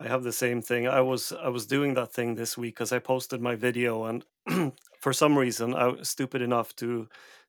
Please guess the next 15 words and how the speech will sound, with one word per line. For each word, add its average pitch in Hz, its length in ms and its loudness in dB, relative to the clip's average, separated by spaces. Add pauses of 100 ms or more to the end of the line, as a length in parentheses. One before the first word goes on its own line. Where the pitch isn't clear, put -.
to 143 100 -2
put 143 200 2
in 135 220 4
a, 113 340 0
a 117 80 -10
clip - 380 -4
where 117 160 0
I 113 320 2
had 113 160 -2
a 110 40 -10
kickback - 500 0
on 113 120 -6
the 113 80 -12
table 143 320 -4
saw. 113 360 -6